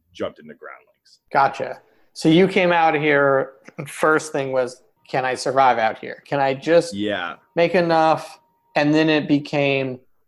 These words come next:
Speaker 2: "Well, I could be working a restaurant job, living in an apartment anywhere in the United States. I'm here for the reason." And that's when you started to go into improv at the Groundlings.
Speaker 1: Yeah. And I, I, you know, I think I auditioned,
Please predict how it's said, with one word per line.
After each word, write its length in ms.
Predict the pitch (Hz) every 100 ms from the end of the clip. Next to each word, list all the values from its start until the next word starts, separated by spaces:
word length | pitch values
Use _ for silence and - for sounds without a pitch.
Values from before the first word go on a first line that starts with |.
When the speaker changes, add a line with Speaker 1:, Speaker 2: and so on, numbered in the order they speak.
| -
Speaker 2:
"Well, 280 | 170 185 170
I 140 | 156
could 180 | 165 143
be 120 | 147
working 420 | 143 135 147 139
a 60 | 135
restaurant 360 | 127 127 131
job, 220 | 120 123 120
living 280 | 123 123
in 60 | 120
an 120 | 120
apartment 460 | 120 123 120 117 117
anywhere 320 | 165 147 131
in 60 | 123
the 40 |
United 320 | 120 120 117
States. 560 | - 123 117 113 - - -
I'm 160 | 131
here 260 | 110 147 135
for 200 | - 127
the 120 | 127
reason." 460 | 147 170 139 139 127
And 220 | 123 123
that's 240 | 123 120
when 120 | 127 120
you 60 |
started 340 | 113 117 117 113
to 260 | 110 110 - _ _
go 200 | 135 123
into 560 | 120 117 - 127 120 131
improv 640 | 143 139 131 117 117 117 - 131
at 100 | 123
the 80 |
Groundlings. 640 | 120 123 127 117 _ - _ _ -
Speaker 1:
Yeah. 300 | 101 87 80
And 120 | 82 90
I, 180 | 92 - _ -
I, 360 | 101 98 95 95 _ _
you 100 | 113
know, 220 | 95 87 82
I 240 | 92 92
think 200 | - 107
I 280 | 95 95 92
auditioned, 680 | 85 107 - 110 107 98